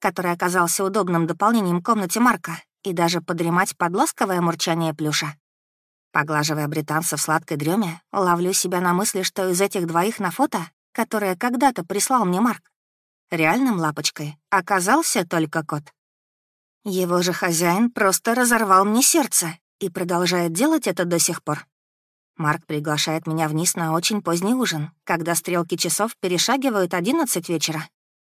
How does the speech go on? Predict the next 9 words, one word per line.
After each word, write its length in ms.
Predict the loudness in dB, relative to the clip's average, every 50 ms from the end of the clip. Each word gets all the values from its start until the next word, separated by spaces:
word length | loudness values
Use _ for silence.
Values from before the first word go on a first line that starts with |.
| _ _ -4
Даже 260 | -2 -2 0 0 0
не 140 | -2 -2 0
нужно 300 | -2 -2 -2 -2 -2 -4
смотреть 460 | -2 -2 -4 -4 -4 -4 -4 -2 -2
ему 180 | 0 0 0
в 40 | 0
глаза, 300 | 0 -2 -2 0 0 0
чтобы 340 | 0 0 -2 -2 -2 -2 0
понять. 420 | 0 0 2 2 0 -2 -4 -10